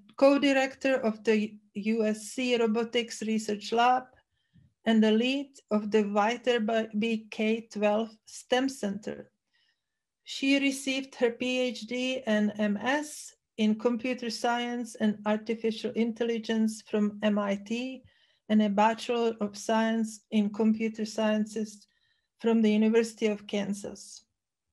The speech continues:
She is a recipient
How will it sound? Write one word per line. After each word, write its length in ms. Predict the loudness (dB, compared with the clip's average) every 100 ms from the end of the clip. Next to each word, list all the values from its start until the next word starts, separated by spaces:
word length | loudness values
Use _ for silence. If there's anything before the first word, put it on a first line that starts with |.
| _ _ _ _ _ -16
She 280 | -6 0 0
is 180 | 0 4
a 120 | 4
recipient 960 | 4 -4 -6 -4 -2 0 0 -4 -10